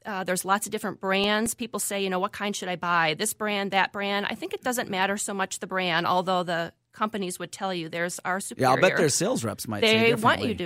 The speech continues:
Speaker 1: to, yeah,
Speaker 2: Yeah.
Speaker 1: marketing and all that. But I think most important with hearing aids is find an audiologist that you like, that you trust, that you feel like has your best interest at heart and isn't just trying to make a hard sell.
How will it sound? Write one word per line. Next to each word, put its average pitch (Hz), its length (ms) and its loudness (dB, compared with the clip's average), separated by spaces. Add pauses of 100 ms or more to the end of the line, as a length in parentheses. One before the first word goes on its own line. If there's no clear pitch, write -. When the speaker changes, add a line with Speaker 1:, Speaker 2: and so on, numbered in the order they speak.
Speaker 1:
to, - 60 -8
yeah, 175 100 2
Speaker 2:
Yeah. 156 60 2
Speaker 1:
marketing 190 500 -2
and 185 60 -4
all 185 140 0
that. 262 280 2
But 214 220 6
I 226 120 0
think 311 240 -4
most 254 460 2
important 302 480 -2
with 233 120 -6
hearing 196 340 -6
aids 170 240 -8
is 214 180 -4
find 233 540 2
an 262 140 -2
audiologist 180 880 -2
that 185 180 -2
you 240 120 -6
like, 175 420 -4 (320)
that 190 140 4
you 240 80 -2
trust, - 580 -2 (200)
that 226 140 2
you 233 100 -4
feel 254 180 0
like 233 160 0
has 208 320 -2
your 202 220 0
best 180 340 -2
interest 180 480 -8
at 180 140 -4
heart 190 260 -2
and 180 140 -6
isn't 202 260 -6
just - 240 -12
trying 180 220 -10
to 175 60 -10
make 170 200 -10
a 202 40 -14
hard 180 320 -4
sell. 180 500 -6